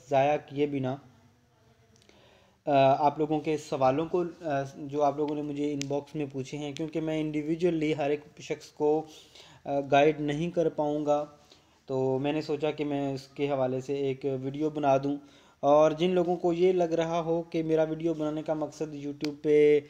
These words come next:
अ, व्यूज़ लेना या सब्सक्राइबर्स लेना है, तो बेशक वो लोग मेरी वीडियो को स्किप कर दें, मत देखें, मुझे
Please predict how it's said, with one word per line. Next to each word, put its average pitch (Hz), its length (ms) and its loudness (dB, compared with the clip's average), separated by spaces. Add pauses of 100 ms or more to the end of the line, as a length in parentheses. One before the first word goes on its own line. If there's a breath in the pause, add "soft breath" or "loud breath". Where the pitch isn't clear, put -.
(340 loud breath)
अ, 135 260 0
व्यूज़ 151 380 -2
लेना 151 240 -2
या 151 180 2
सब्सक्राइबर्स 147 760 -2
लेना 156 280 -2
है, 156 200 0
तो 151 160 -6
बेशक 135 440 -4
वो 160 240 0
लोग 156 260 -2
मेरी 151 200 -4
वीडियो 143 260 -6
को 143 180 -4
स्किप 160 420 -10
कर 160 80 0
दें, 156 340 -6
मत 143 340 -4
देखें, 156 520 -6 (500 loud breath)
मुझे 147 600 2